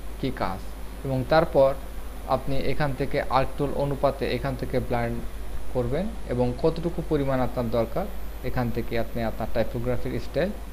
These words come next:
নির্বাচন করতে পারেন। এবং এখানে আমরা দেখতে পাচ্ছি যে আমাদের টাইপোগ্রাফির যে এক্সট্রা ব্ল্যান্ড, তো এই ব্যান্ডটি আপনি এখান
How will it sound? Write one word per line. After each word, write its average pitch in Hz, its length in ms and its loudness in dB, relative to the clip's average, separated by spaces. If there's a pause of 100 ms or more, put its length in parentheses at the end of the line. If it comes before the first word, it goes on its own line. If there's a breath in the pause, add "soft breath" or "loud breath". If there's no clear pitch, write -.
(100)
নির্বাচন 143 400 0
করতে 110 280 -4
পারেন। - 220 -4 (760)
এবং 147 240 2 (100)
এখানে 165 200 4
আমরা 156 140 0
দেখতে 143 280 0
পাচ্ছি 139 360 -2 (500)
যে 120 120 4 (360)
আমাদের 120 360 2 (160)
টাইপোগ্রাফির 123 880 2 (580)
যে 117 320 6 (200)
এক্সট্রা 127 420 0 (420)
ব্ল্যান্ড, 127 520 4 (760)
তো - 100 2
এই 143 260 4 (880)
ব্যান্ডটি 165 520 4 (120)
আপনি - 160 -2 (100)
এখান 131 240 0